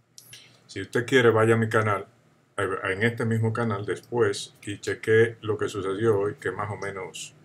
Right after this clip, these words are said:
es la misma, eh, la misma encrucijada que los conductores, eh,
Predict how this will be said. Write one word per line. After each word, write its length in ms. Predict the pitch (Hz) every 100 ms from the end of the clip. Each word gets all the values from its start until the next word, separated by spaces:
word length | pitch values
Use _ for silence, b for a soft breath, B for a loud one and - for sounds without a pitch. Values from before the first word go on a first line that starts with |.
| -
es 220 | 104 -
la 140 | 92
misma, 640 | 87 98 92 90 85 78 - _ _ b b b b b b b _ _ _
eh, 300 | 104 95 98 -
la 180 | 104 98
misma 340 | 107 131 139
encrucijada 1000 | 127 - 113 113 - 101 110 107 85 82 - _ -
que 480 | 95 92 87 87 87
los 160 | 95 -
conductores, 920 | 95 90 87 - 113 101 87 - - _ _ _ _ _ _ _ _ _ 82
eh, 240 | 85 85